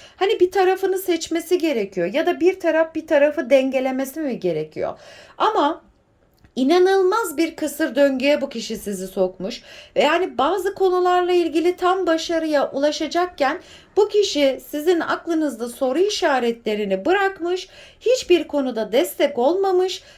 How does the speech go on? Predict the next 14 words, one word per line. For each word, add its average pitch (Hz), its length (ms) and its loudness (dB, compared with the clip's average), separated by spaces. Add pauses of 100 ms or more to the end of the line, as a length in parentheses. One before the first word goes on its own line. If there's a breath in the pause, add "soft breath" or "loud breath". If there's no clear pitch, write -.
(140 loud breath)
tarafını 392 500 0
da 415 100 0
seçememiş. 226 760 -4
Belki 294 320 0
ailesiyle, 330 840 0
belki 285 440 0
işiyle, 339 560 0 (340 loud breath)
belki 381 320 2
de 359 120 4
bulunduğu 349 480 2
şehriyle, 339 600 0
belki 349 340 2
de 370 80 2
geçmişiyle 277 840 -2